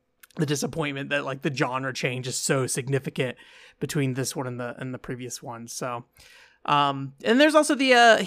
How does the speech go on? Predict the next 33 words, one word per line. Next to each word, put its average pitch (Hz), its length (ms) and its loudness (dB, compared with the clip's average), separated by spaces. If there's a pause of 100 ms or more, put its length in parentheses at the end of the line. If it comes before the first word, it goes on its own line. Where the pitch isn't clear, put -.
(120)
Dragon 220 300 8
Quest 226 220 6
Hero 220 280 8
and 202 160 4
Smash. 170 540 4
I, 165 300 6
I 160 160 6
watched 170 300 6
that 170 140 8
announcement. 165 640 4
I 170 80 4
haven't 240 280 2
downloaded 196 500 6
him 208 240 2
yet. 202 260 2
I 175 40 4
think 269 240 0
he's 233 340 0
the, 190 300 4
he's 202 180 0
gonna 220 180 2
be 220 80 0
the 208 100 4
one 196 120 4
that 180 140 2
pushes 180 260 0
me 175 160 2
over 170 300 4
on 151 120 4
buying 151 280 6
the 143 60 -2
Fighter's 151 380 2
Pass. 175 440 2